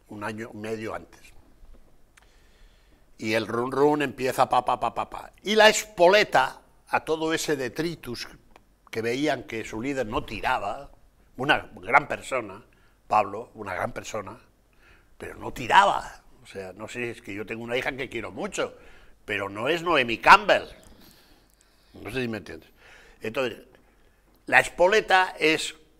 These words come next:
cuando se enfrentan abiertamente a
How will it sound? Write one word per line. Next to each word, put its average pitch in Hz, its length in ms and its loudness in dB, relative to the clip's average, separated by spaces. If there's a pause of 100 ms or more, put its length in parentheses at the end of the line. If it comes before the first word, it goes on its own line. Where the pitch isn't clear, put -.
(180)
cuando 135 720 2 (640)
se - 180 -4
enfrentan 131 560 -2
abiertamente 117 960 -4 (920)
a 110 400 0